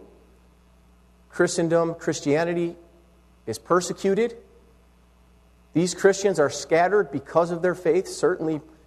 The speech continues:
homeless to some extent, living day by day. And Peter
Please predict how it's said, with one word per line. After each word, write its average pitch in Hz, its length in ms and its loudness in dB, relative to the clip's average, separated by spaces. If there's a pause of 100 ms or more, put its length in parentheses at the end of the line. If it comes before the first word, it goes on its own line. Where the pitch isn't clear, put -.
(360)
homeless 185 520 2
to 156 100 0
some 170 260 2
extent, 156 540 0 (720)
living 170 400 4
day 170 180 2
by 156 240 4
day. 147 420 2 (1600)
And 143 160 0
Peter 214 540 2